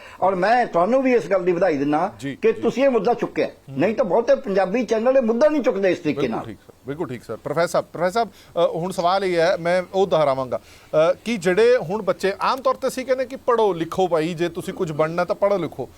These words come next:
Speaker 2: ਜਦੋਂ ਇਹ ਤਸਵੀਰਾਂ ਦੇਖਦੇ ਨੇ, ਉਹ ਕਹਿੰਦੇ ਨੇ, "ਪੜ੍ਹ ਲਿਖ ਕੇ ਕਰਨਾ।" ਹੁਣ ਤੁਸੀਂ ਦੱਸੋ, ਇਹ, ਇਹ ਜਿਹੜੀ, ਅ, ਪੀ ਐਚ ਡੀ ਕਰਕੇ ਇੱਕ ਪਿਊਨ ਦੀ ਜੌਬ ਦੇ ਲਈ ਤਿੰਨ ਕਿਲੋਮੀਟਰ ਲੰਬੀ ਲਾਈਨ ਦੇ ਵਿੱਚ ਪੰਜਾਬ ਦੇ ਵਿੱਚ ਇੱਕ ਨੌਜਵਾਨ ਖੜਿਆ ਹੋਇਆ ਤੇ ਉਹ ਕਹੇਗਾ ਕਿ "ਮੇਰੇ ਅਧਿਆਪਕ, ਮੇਰੇ ਮਾਂ-ਬਾਪ ਮੇਰੇ ਤੇ ਇੰਨਾ ਪ੍ਰੈਸ਼ਰ ਪਾਉਂਦੇ ਰਹੇ, ਪੜ੍ਹ, ਪੜ੍ਹ, ਪੜ੍ਹ ਲਿਖ ਕੇ ਮੈਂ ਅੱਜ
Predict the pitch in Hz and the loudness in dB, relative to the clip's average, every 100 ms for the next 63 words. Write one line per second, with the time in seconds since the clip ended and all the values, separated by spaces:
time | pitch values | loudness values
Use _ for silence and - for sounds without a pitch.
0 | - - 165 226 277 277 254 - 208 233 | -20 -10 -4 0 2 2 -2 -4 -2 0
1 | 247 220 202 233 240 233 240 247 269 269 | 2 2 2 0 0 -2 -2 -2 0 0
2 | 254 214 220 214 240 226 208 208 208 - | 0 0 -4 -4 -2 0 -2 -4 -6 -12
3 | - 202 208 220 247 208 - 196 208 196 | -8 -6 -4 -6 -2 -2 0 2 2 2
4 | 190 208 185 170 175 180 202 190 208 - | -2 0 -2 0 -4 -4 -6 -4 -4 -4
5 | 214 247 240 233 247 - 208 202 240 247 | -4 -2 -2 -4 -8 -2 -2 -2 -4 -6
6 | 226 208 - 233 233 247 254 254 151 151 | -8 -12 -10 -10 -6 -6 -6 -8 -4 0
7 | 190 180 208 196 196 208 - - - _ | 0 0 -4 -4 -6 -12 -18 -20 -20 _
8 | - 254 302 285 262 247 247 247 240 247 | -4 -4 -2 -4 -2 -2 -4 -4 -4 -2
9 | 220 226 226 226 240 220 196 185 196 196 | -2 -2 -2 -4 -6 -4 0 2 2 -2
10 | 202 208 208 180 180 170 185 185 196 233 | -6 -6 -6 -2 -2 -2 -4 -4 -2 0
11 | 175 131 117 - - - 226 233 247 254 | 0 -2 -4 -8 -20 -4 -2 0 0 0
12 | 233 254 185 196 240 233 226 175 220 208 | -2 -6 0 2 4 4 2 0 -2 -4
13 | 196 214 220 170 151 170 226 202 202 175 | 0 0 2 2 2 2 0 -2 -6 -2
14 | 208 202 196 180 - 185 180 180 180 185 | -2 0 0 -2 -2 -4 -2 -4 -4 -4
15 | - 190 180 185 180 - 214 214 190 202 | 0 0 2 0 0 0 -2 -2 -4 -6
16 | 190 185 165 | -2 -2 -2